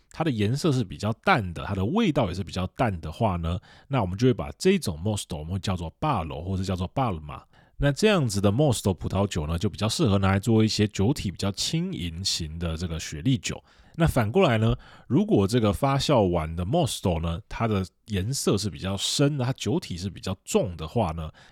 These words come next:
这样子的 Mosto 我们就会把它称作为 Raya 或是 Cordura。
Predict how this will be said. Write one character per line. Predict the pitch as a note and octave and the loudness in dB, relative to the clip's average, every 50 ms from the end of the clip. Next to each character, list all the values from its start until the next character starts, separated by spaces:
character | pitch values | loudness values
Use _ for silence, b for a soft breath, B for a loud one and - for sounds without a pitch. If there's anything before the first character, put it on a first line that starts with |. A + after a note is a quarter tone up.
| b b b b - | b b b b -6
这 | - A#3 | -2 0
样 | A3+ G3+ | 0 0
子 | D3+ - | 0 2
的 | G#3 A2 G#3 | 2 2 2
Mosto | - E3 D#3+ - - - G#2+ F2 | 4 2 2 2 0 -2 -4 -4
我 | D2+ | -4
们 | - E2 | -4 -2
就 | F2+ G2 | 2 4
会 | G#2 G#2+ G2 | 4 4 4
把 | E2+ D#2 D2 F2 | 2 -2 -4 -4
它 | G2+ | -4
称 | G#2 - - A2 A2 A2 | -4 -2 -4 -2 -2 -2
作 | - - A2+ F#2+ | 0 2 2 2
为 | E2+ D#2+ D#2 D#2 D#2+ D#2 | 2 0 -2 -4 -4 -4
Raya | - F#2+ G2+ A#2 C3 C#4 D4 C3+ G#2 D#2 D3 | -2 0 2 4 4 4 2 2 0 -2 -2
或 | C#3+ - A2 G2+ | -4 -2 -2 -2
是 | - - G#2 - | 0 0 -2 -2
Cordura。 | - F#2 F#2 F2+ - _ _ D3+ D#3 B2+ F#2+ D#2+ D2 F2+ | -2 -4 -4 -4 -6 _ _ 4 4 4 2 0 -4 -8